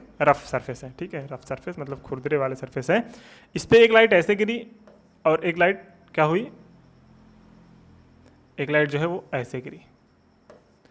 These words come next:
इससे जो लाइट गिरेगी देखो ऐसे चली जाएगी, इससे जो लाइट गिरेगी वो ऐसे चली जाएगी। तो आप क्या देख रहे हो, ये जैसे गिरी थी वो वैसे नहीं गई है। मतलब अगर ये एक दूसरे के पैरेलल गिरी है तो ये एक दूसरे को इंटरसेक्ट करते हुए जा रही है।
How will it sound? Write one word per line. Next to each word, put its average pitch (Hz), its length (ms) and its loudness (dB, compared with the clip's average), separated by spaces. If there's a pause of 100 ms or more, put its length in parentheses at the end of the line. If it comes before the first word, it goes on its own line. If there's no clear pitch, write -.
(320)
इससे 226 220 2
जो 233 100 8
लाइट 226 180 8
गिरेगी 214 280 2
देखो 214 340 2
ऐसे 175 180 2
चली 202 200 0
जाएगी, 202 280 0
इससे 180 260 -6
जो 170 80 0
लाइट 165 160 2
गिरेगी 165 260 -4
वो 175 180 -6
ऐसे 156 200 2
चली 160 200 -4
जाएगी। 160 260 -2
तो - 400 -16
आप 196 220 6
क्या 233 180 8
देख 214 220 4
रहे 185 160 6
हो, 185 140 4
ये 196 320 4
जैसे 220 300 6
गिरी 214 200 6
थी 220 100 -2
वो 196 180 8
वैसे 196 200 4
नहीं 160 220 0
गई 139 120 -4
है। 135 60 -6
मतलब 151 240 2
अगर 202 240 4
ये 214 120 4
एक 196 80 4
दूसरे 202 220 0
के 214 100 2
पैरेलल 185 400 6
गिरी 180 220 0
है 196 100 2
तो 190 120 -2
ये 165 80 2
एक 160 60 -2
दूसरे 160 220 -2
को 170 80 0
इंटरसेक्ट 151 380 -4
करते 139 240 -8
हुए 135 120 -8
जा - 100 -16
रही 170 180 -20
है। 156 120 -18